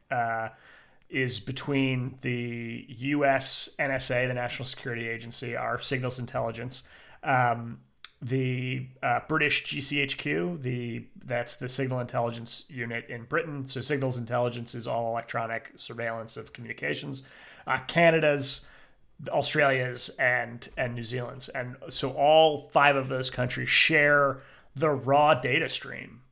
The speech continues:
Like, the, they've, like, fully, full access between all five partners to the raw intelligence from all signal intercepts. But what, all those countries have laws against domestic spying by those agencies.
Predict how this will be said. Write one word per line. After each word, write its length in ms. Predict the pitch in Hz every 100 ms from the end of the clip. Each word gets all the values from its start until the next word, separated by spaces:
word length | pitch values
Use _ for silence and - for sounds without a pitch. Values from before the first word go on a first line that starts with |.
| -
Like, 220 | 139 117
the, 120 | 135
they've, 380 | 127 127 123 120
like, 240 | 127 120 -
fully, 680 | - 175 170 165 160 156 -
full 280 | 180 185
access 460 | 156 143 - 147 127
between 320 | 127 131 127
all 140 | 127 127
five 320 | 139 127 -
partners 400 | 120 123 120 -
to 100 | 123
the 100 | 127
raw 420 | 131 135 135 139
intelligence 880 | 139 127 120 123 120 120 113 - - - - -
from 240 | - 135
all 640 | 135 135 131 135 127 131 - -
signal 580 | - 147 127 123 120 131
intercepts. 680 | 127 123 - - - - - - - - -
But 340 | 156 147 - _ _ _
what, 360 | 139 143 165 - 165 -
all 200 | 185 233
those 240 | 240 190
countries 760 | - 160 135 127 127 131 - -
have 380 | 131 147 123 113
laws 640 | 165 202 135 131 127 - -
against 800 | 117 104 147 135 131 - - -
domestic 720 | 147 127 151 170 - 143 -
spying 580 | - - 139 131 123 120
by 200 | 143 131
those 240 | 127 120 120
agencies. 640 | 127 117 117 - - -